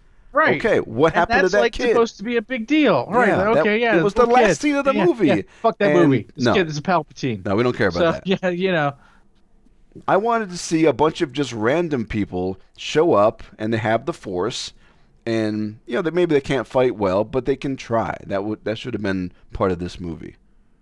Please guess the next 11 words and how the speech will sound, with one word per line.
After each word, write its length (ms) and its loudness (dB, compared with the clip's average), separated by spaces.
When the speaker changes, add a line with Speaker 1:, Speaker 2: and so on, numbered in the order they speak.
Speaker 2:
but 140 -10
it 100 -12
wasn't. 540 -14
They 100 -16
just 260 -14
said, 320 -4
"Nope." 320 -4
Speaker 1:
Palpatine. 520 -14
Speaker 2:
Palpatine. 360 -20
Well, 340 -4
Speaker 1:
Whatever. 280 -20